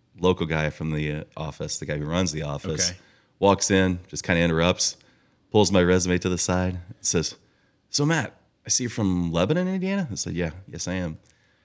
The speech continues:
Speaker 1: He said, uh, "Eh, you know, if you, if you lease office space, you have to wear a suit.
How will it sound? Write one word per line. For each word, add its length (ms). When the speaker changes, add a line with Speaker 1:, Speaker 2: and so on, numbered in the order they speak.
Speaker 1:
He 80
said, 260
uh, 280
"Eh, 380
you 120
know, 160
if 160
you, 200
if 140
you 100
lease 260
office 320
space, 320
you 340
have 160
to 100
wear 120
a 40
suit. 400